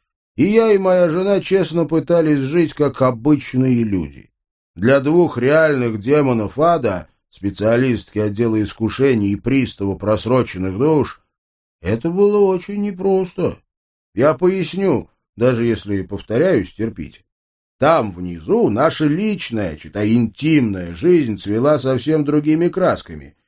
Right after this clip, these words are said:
И когда я бил свою супругу, то соседи на утро показывали мне большой палец, от души благодаря за возбуждающие вопли и стоны,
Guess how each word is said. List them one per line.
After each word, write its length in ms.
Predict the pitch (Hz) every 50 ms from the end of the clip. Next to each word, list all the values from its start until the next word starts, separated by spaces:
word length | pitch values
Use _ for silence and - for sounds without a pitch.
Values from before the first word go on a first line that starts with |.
| _ _ _
И 80 | 98 104
когда 300 | - 135 135 135 147 151
я 140 | 151 151
бил 340 | 139 127 127 165 151 120 95
свою 340 | - - 98 98 98 101 101
супругу, 540 | - - 127 131 160 214 247 254 208 156 143
то 180 | - 185 180 175
соседи 440 | - 202 202 185 185 233 233 185 180
на 200 | 165 151 143 127
утро 280 | 113 104 - 98 101
показывали 600 | 92 117 120 117 - 214 220 185 170 156 143 143 147
мне 160 | 170 190 185
большой 440 | 147 147 147 139 123 156 180 165 139
палец, 540 | - - 165 165 160 160 156 151 143 -
от 140 | 101 101 90
души 280 | 90 131 135 131 190 214
благодаря 560 | 180 135 120 104 110 104 110 120 165 196 180
за 100 | 135 127
возбуждающие 920 | 127 120 104 95 113 110 101 90 92 87 80 78 76 - - 73 73 78
вопли 540 | 87 95 151 233 277 285 277 - 240 240 233
и 100 | 175 113
стоны, 540 | - - - 92 92 95 92 90 90 87 -